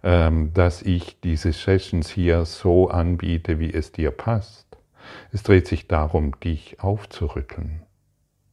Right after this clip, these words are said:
Und wenn du dich bei diesem Aufrütteln angegriffen fühlst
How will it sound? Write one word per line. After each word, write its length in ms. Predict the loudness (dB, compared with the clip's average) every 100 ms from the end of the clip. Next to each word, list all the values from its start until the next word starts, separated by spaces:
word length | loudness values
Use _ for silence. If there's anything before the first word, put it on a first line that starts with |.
| _ _ _ _ _ _ _ _ _ _ _ _ -20 -6
Und 180 | 2 4
wenn 180 | 6 6
du 80 | 4
dich 260 | 4 0
bei 140 | 2 2
diesem 340 | 2 0 0
Aufrütteln 880 | 0 0 0 -4 -2 -2 -2 -4 -2
angegriffen 800 | 0 0 0 -2 -4 -6 -6 -12
fühlst 760 | -8 -6 -6 -8 -16 -20 _